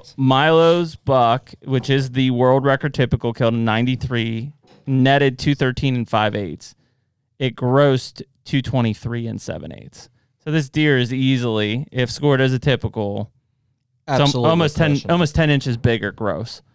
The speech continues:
Speaker 3: Absolutely crushes it.
Speaker 2: That's freaking mind-blowing.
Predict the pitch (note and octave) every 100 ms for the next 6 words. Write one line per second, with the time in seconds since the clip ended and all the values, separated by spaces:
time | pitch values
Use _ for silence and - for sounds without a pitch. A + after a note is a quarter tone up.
0 | - B2+ - A2+ A2 F2+ G2 G#2+ G2 -
1 | F2+ F2+ - - - - - E3+ D3 D3
2 | B2 A2+ A#2 G#2 F2+ -